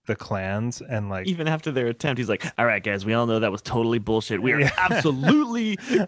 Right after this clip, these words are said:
Speaker 2: going to re-, get vengeance upon them."
Speaker 1: But that was a question that I had, actually. It was like, so,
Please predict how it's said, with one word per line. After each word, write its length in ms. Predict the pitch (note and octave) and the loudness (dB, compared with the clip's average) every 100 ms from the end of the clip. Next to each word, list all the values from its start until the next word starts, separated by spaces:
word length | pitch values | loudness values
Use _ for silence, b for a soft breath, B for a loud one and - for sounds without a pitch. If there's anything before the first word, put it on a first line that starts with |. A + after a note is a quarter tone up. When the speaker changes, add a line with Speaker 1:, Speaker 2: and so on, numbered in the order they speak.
| E3 | 0
Speaker 2:
going 220 | C4 A3+ E3+ | 4 4 4
to 220 | G#3 G3 | 2 2
re-, 340 | E3 F3+ F#3+ - | 2 -2 -4 -10
get 280 | - B3 - | -2 -2 0
vengeance 580 | D#3 G#3+ F3 D3+ D3 | 0 2 2 2 2
upon 480 | D#3 - - G#3 D#3+ | -2 -2 0 0 0
them." 180 | C3+ C#3 | -2 0
Speaker 1:
But 100 | C#3 | 4
that 100 | D3+ | 4
was 140 | F#3+ G3+ | 4 2
a 60 | |
question 340 | G3 F#3 - C3 | 2 0 2 0
that 100 | A#2 | 2
I 120 | F#3 | 0
had, 200 | E3 G#2+ | 0 0
actually. 320 | G#2+ - A2+ | -2 -2 -2
It 40 | A2+ | -2
was 140 | G#2+ | -2
like, 200 | G#2+ - | -4 -4
so, 320 | - A#2+ A2+ | -2 0 -2